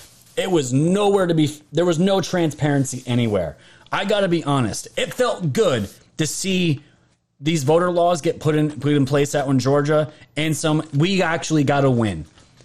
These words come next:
America got a win with these laws. And I'm not saying it's a hundred percent great win. We're gonna break this down to a fine dust. But this woman was dragged out, and she was arrested. And a lot of people were saying, "Oh, this isn't good, Scott. You should not be championing this. You should not be celebrating this." Listen,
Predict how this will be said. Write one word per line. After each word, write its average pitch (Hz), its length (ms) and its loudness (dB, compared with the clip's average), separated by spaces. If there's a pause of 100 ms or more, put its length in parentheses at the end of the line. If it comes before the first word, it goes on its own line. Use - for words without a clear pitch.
(120)
America 180 480 0
got 160 240 2
a 143 60 4
win 135 260 2
with 120 140 -2
these 113 240 0
laws. 104 360 0
And 120 240 -2
I'm 131 120 0
not 185 200 -4
saying 170 260 0
it's 143 120 -4
a 120 80 2
hundred 160 300 -2
percent 151 340 -2
great 139 260 2
win. 143 160 2
We're 147 100 2
gonna 160 200 0
break 135 240 0
this 131 160 -2
down 127 240 0
to 113 80 2
a 104 60 0
fine 117 280 -2
dust. 113 380 -2 (240)
But 131 140 0
this 208 180 0
woman 180 300 2
was 135 120 2
dragged 107 380 -2
out, 170 380 -2 (180)
and 151 160 -2
she 202 120 -4
was 190 160 0
arrested. 180 560 -2 (220)
And 131 80 -2
a 143 60 2
lot 190 160 2
of 175 60 0
people 180 140 2
were 170 80 2
saying, 190 300 -2
"Oh, 233 200 0
this 247 160 -2
isn't 220 260 -2
good, 202 180 2
Scott. 196 380 -2
You 208 100 -2
should 214 220 -2
not 208 240 -2
be 202 80 0
championing 202 540 0
this. 147 160 0
You 175 80 -2
should 185 160 -2
not 175 160 0
be 165 80 0
celebrating 185 500 0
this." 107 260 -2 (300)
Listen, 151 420 -2